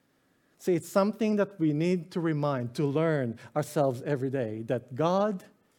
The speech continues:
is enough, that only God can truly satisfy our deepest longing, and every day we have a choice. Choice between what God is offering and what the world is offering.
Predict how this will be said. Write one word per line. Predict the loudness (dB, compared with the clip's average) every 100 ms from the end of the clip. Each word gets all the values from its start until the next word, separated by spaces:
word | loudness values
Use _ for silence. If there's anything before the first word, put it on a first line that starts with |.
| _ _
is | 0 0
enough, | 2 0 -2 -6 -16 _ _ -6
that | -2 0
only | 2 4 4
God | 4 6 6 4
can | -2
truly | 0 0 0
satisfy | 0 0 0 0 0
our | 2 0
deepest | 2 0 0 -2 0
longing, | 2 2 0 -4 -10 -6
and | 0
every | 2 2 2
day | 4 4 2
we | 0
have | 0 0
a | 0
choice. | -2 -4 -4 -6 -16 _ -20 -20 -20 _
Choice | 2 4 4
between | 2 -2 2 0 4
what | 2 0 0
God | 6 6 6
is | 2
offering | 0 0 -2 0 -4 -8 -20 _ _ _
and | -2 2
what | 2 2 -2
the | -2
world | 2 4 6 4
is | 2
offering. | 0 -2 -2 -6 -8